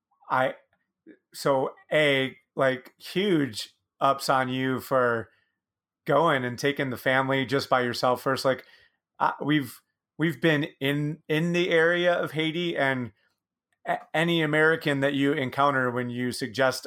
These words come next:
a trip to Haiti, like, it's, it's not usually met with, like, a, a,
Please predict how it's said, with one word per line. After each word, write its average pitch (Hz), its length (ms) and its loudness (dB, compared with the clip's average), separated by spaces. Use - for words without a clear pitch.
a 127 60 -2
trip - 240 -4
to 120 100 -4
Haiti, 120 360 -2
like, 110 300 -4
it's, 139 240 -4
it's - 200 -8
not 151 300 0
usually 139 400 2
met 139 320 2
with, 127 320 2
like, 123 400 -2
a, 131 100 2
a, 127 160 -2